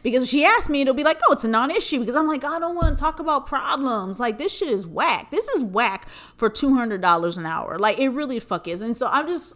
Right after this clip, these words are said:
I don't know, y'all. I don't know, y'all. But if you go to therapy, get some therapy, like, you know, and, and, and I do realize that it may be that I need a different type of therapist, a different method of therapy, 'cause they have different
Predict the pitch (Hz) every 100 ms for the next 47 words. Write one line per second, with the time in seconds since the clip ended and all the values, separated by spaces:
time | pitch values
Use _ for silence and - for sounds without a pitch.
0 | - 233 262 208 170 170 170 165 165 -
1 | - - - 220 214 180 175 170 190 196
2 | 254 339 311 294 285 262 208 208 214 214
3 | 180 214 214 233 214 175 170 165 196 175
4 | 170 165 160 160 160 - 202 170 160 180
5 | 226 285 302 294 294 277 240 320 370 302
6 | 269 240 208 202 190 202 202 185 190 185
7 | 185 180 _ _ _ _ _ - 185 202
8 | 175 165 147 - 196 190 180 175 190 214
9 | 185 - 349 262 - 196 185 175 185 175
10 | 170 165 226 262 269 208 - 190 165 -
11 | 170 180 185 185 208 233 202